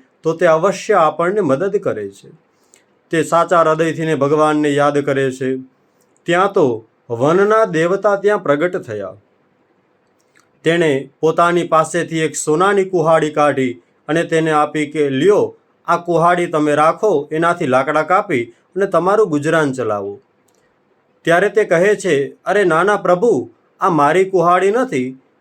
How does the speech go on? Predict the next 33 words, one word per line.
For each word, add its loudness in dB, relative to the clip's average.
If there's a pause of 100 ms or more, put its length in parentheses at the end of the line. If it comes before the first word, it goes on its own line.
મારી 2
તો 2
બીજી -2
કુહાડી 2
હતી, -4
આ 0
કુહાડી 2
મારી 0
નથી." -14 (840)
"અરે 0
કાંઈ 2
વાંધો 2
નહીં." -2 (420)
એ 2
સાઈડમાં 0
રાખી -2 (320)
ચાંદીની 0
કુહાડી 2
લીધી, -4 (340)
તે 6
તેને 0
આપી. -6 (600)
ફરી 2
તે 2
કહે 2
છે, 0 (260)
"પ્રભુ, 2
આ 0
ચાંદીની 2
કુહાડી 4
પણ -2
મારી 2
નથી, -10